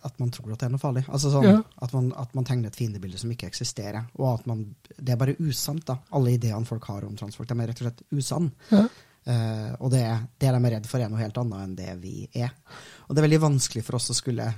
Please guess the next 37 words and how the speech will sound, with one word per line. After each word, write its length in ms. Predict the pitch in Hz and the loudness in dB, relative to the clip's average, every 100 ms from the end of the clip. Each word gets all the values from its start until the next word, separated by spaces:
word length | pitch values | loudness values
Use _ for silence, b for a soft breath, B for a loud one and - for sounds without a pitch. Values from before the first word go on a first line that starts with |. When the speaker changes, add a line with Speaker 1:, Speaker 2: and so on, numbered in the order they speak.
| - _ _ _ _ - | -8 _ _ _ _ 0
Speaker 1:
både 380 | 147 151 139 131 - - 151 | 4 6 6 2 -2 -10 -8
si, 220 | - 139 143 | -4 -2 4
da, 220 | 190 165 | 6 4
altså 300 | 135 143 143 123 - 139 | 2 2 2 0 0 2
enda 220 | 127 104 | 2 2
en 60 | 104 | 0
gang 140 | 135 | 0
si 160 | 139 120 | 0 -2
at 140 | 117 131 | -4 0
vi 60 | |
er 20 | |
noe 140 | 123 135 | 0 0
annet 220 | 123 101 | 0 -2
enn 80 | 110 113 | -2 -4
det 80 | 110 | -4
folk 140 | 117 | -6
tror 220 | 117 117 113 | -8 -8 -8
at 140 | 107 | -4
vi 80 | 135 | -2
er, 60 | 131 | 2
men 80 | 135 | 2
det 60 | |
er 20 | 131 | 2
også 140 | 135 | 2
veldig 140 | 135 135 | 0 2
vanskelig 240 | 131 - | 0 -2
å 80 | 120 | -4
skulle 220 | 135 123 | 0 2
motbevise 640 | 120 101 - 113 110 110 139 | 2 0 -4 -4 -2 -2 -2
noe 220 | 131 113 | -2 -2
som 80 | 131 | 0
bare 160 | 123 123 | 0 0
er 220 | 110 117 | -4 -2
så 80 | 123 | -2
fjernt 380 | - 107 107 - | -4 -6 -6 -4
fra 80 | 139 | -2
virkeligheten. 480 | 135 - 80 165 | -2 -6 -8 -8